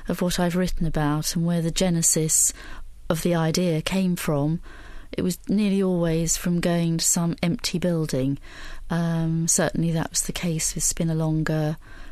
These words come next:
um, with The Thread, actually with The Return, um, definitely with the Sunrise, which is about an entire derelict city where forty thousand people lived and in Cyprus,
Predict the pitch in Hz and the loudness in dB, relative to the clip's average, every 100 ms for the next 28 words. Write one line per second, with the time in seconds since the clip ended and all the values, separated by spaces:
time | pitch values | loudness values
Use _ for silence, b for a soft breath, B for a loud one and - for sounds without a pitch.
0 | B - 156 151 151 156 156 - - - | B -4 -2 0 0 -2 -2 -4 -6 -2
1 | 165 156 156 151 - - - - - - | 0 2 0 -2 -6 -10 -8 -6 -2 -2
2 | 160 156 156 - - 143 - 202 190 190 | 0 -2 -4 -6 -4 -4 -2 0 0 0
3 | 190 190 B B B B - 165 160 160 | 0 -2 B B B B -4 -2 -2 0
4 | 160 160 - - 175 - 196 - 180 160 | -2 -4 -6 -2 0 0 -2 0 -2 -2
5 | - - 170 160 156 147 156 165 - - | 0 0 2 2 2 0 0 -2 -4 -4
6 | 165 165 160 160 165 165 160 151 - 165 | -2 0 0 -2 -2 -2 -2 -2 -2 -2
7 | 165 156 - 156 156 151 - - - 175 | 0 -2 0 0 0 -2 -2 -2 0 -2
8 | - 147 156 B B B B - 151 180 | -2 -2 -4 B B B B -6 -2 0
9 | 160 - - 160 156 156 156 170 156 - | 0 -2 -2 -2 0 0 -2 -2 -4 -2
10 | 156 156 160 147 - 156 151 156 - - | -2 0 0 -2 -4 -2 -2 -4 -6 -8
11 | - 156 - 160 - - 151 - - | -4 -2 0 -2 -4 -4 -2 0 0